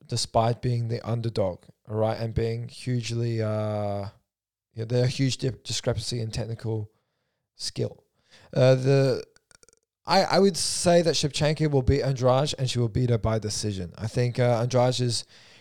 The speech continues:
is very durable, and I feel like although Shevchenko will probably land a few of those famous roundhouse kicks and, uh, perhaps, um, spinning back kicks as well, however, I think she,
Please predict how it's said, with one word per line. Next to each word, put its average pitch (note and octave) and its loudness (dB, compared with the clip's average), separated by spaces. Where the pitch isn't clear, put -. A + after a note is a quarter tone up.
is A2+ -2
very C3+ 4
durable, C3+ 4
and C#3 -4
I A#2+ -2
feel C3+ 2
like B2 2
although C3 0
Shevchenko C#3+ -2
will B2+ 0
probably - 2
land C3 0
a A#2+ -4
few C3+ -2
of C3 2
those B2 2
famous A#2+ -4
roundhouse B2 -2
kicks - -6
and, B2 2
uh, A#2+ 4
perhaps, - 0
um, A2+ -2
spinning B2+ -2
back A#2 0
kicks B2+ -6
as A2+ -2
well, A#2 2
however, B2 4
I A#2+ -2
think B2+ -2
she, - -2